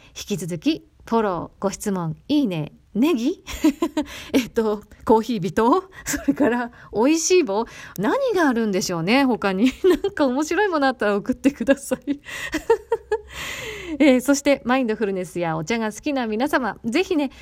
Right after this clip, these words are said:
概要欄に貼っておきますので、茶瞑想、クラウドファンディング、内容を覗いてみるだけでも、チラ見だけでも嬉しいです。よろしくお願いいたします。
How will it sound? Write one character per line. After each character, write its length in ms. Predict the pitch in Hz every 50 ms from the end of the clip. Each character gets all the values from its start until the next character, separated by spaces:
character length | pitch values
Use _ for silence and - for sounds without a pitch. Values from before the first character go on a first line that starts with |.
| - - -
概 220 | 247 247 254 247
要 140 | 262 262 254
欄 200 | 247 240 233 220
に 200 | 214 208 202 196
貼 100 | 196 208
っ 40 | 208
て 120 | - 226
お 60 | 220
き 120 | 214 - 233
ま 140 | 254 302
す 80 | 302 -
の 100 | 277 269
で、 160 | 254 294 277 - - - - -
茶 160 | - - 214
瞑 180 | 202 202 190 -
想、 380 | - - 175 160 160 156 - - _ -
ク 140 | - 208 196
ラ 160 | 254 330 370
ウ 40 | 330
ド 140 | 370 359
フ 60 | 349 -
ァ 120 | 392 381
ン 80 | 370 330
デ 80 | 330 330
ィ 60 | 311
ン 40 | 302
グ、 240 | 311 320 311 269 - - - - 277 -
内 240 | 226 233 240 247 247
容 180 | 240 240 233
を 100 | 208 - -
覗 280 | 202 214 220 226 285 302
い 60 | 294
て 120 | - 330
み 140 | 320 339 349
る 80 | 339 320
だ 120 | 294 294
け 120 | 294 339 330
で 100 | 359 339
も、 300 | 330 294 233 - - _ _
チ 140 | - - 285
ラ 120 | 285 311
見 120 | 330 349 311
だ 120 | 320 330
け 100 | 320 403
で 100 | 415 440
も 140 | 415 370 277
嬉 240 | 254 240 294 320 -
し 120 | 381 403
い 20 | 415
で 120 | 415 392
す。 180 | - - - - _ _ _ _ _ _
よ 140 | - 185 180
ろ 120 | 180 185
し 100 | 180 -
く 120 | - 202 202
お 60 | 208
願 220 | 214 214 220 233 233
い 20 |
い 40 | 233
た 120 | 233 254 247
し 140 | - 262
ま 180 | 254 285 302 311
す。 180 | 302 - -